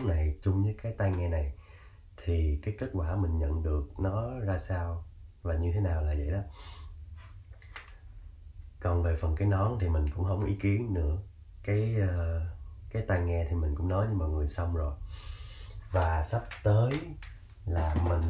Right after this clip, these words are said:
sẽ làm một cái nhiều video khác nói về là việc chạy xe bên Pháp như thế nào, những cái giấy tờ gì,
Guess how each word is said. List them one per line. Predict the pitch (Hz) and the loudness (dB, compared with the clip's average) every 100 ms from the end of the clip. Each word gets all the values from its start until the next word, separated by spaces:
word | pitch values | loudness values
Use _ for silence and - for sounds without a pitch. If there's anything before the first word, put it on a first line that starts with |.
| 73 | 0
sẽ | - 80 85 110 | -4 -2 0 2
làm | 95 85 80 80 | 4 4 4 4
một | 76 76 - - | 2 -2 -6 -6
cái | 90 92 101 117 131 | -4 -2 -2 -2 -4
nhiều | 123 98 85 82 | 0 2 4 4
video | 98 98 98 | 6 6 6
khác | 95 - 123 147 - - - - - | 2 -2 -6 -6 -10 -14 -16 -16 -4
nói | 95 180 180 | 0 2 2
về | 117 92 82 80 | 0 0 2 4
là | 82 80 78 78 - | 4 4 2 2 0
việc | - - | -2 -4
chạy | - 85 | -6 -4
xe | - 92 | 0 2
bên | 90 90 | 2 0
Pháp | - 101 - | 0 -2 0
như | 95 | 0
thế | 101 | 2
nào, | 90 80 78 76 | 2 2 2 2
những | 76 76 80 | 0 0 0
cái | - 107 | 0 0
giấy | 98 - | 0 0
tờ | 90 80 | 0 0
gì, | 80 82 80 78 | 2 2 2 0